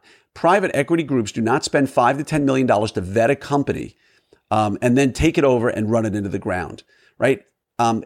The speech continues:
from an ortho perspective, I feel much more secure with a, a group like that than if I just started and I have five orthos in a group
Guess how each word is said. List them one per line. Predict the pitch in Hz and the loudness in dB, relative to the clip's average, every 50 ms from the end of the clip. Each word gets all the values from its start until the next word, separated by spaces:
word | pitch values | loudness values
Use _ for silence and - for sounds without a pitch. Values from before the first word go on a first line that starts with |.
| - - | -6 -6
from | - - 143 131 | -2 0 0 2
an | 135 | 2
ortho | - - 160 185 196 - 185 170 | 2 2 2 2 4 2 0 0
perspective, | - 170 143 - 147 139 - - - | 0 -2 0 0 0 0 0 0 -2
I | - 110 131 | 0 -2 -2
feel | 135 - 151 135 | 0 0 0 0
much | 123 127 117 - | 0 -2 -2 -2
more | - 123 | -4 -4
secure | 117 - 127 - - - - 160 143 113 87 71 - _ _ _ _ _ _ _ | -4 -4 -8 -10 -12 -6 -2 0 0 0 0 -2 -8 _ _ _ _ _ _ _
with | - 127 127 127 120 | -4 0 0 2 2
a, | 120 117 - - - - | 2 0 -2 -4 -8 -4
a | - 117 | -4 -4
group | 104 113 139 147 - | 0 0 0 0 2
like | 131 123 120 113 | 2 0 0 0
that | 131 151 151 143 120 104 - _ _ - | 0 2 2 2 2 0 -2 _ _ -6
than | - 123 127 | -2 0 0
if | 127 | 0
I | 123 | 0
just | 117 123 139 - - | 0 -2 -2 -2 0
started | - 151 151 147 127 120 | 2 4 4 4 4 2
and | 113 | 0
I | 107 | -2
have | 101 101 | -4 -6
five | - - - 120 120 120 123 110 | -6 -2 0 0 2 2 0 2
orthos | 120 127 135 131 - 113 101 98 95 110 | 2 0 0 0 0 -2 -2 -2 -4 -4
in | 95 | -6
a | 95 | -6
group | 87 104 101 90 78 58 _ | -6 -6 -6 -6 -6 -8 _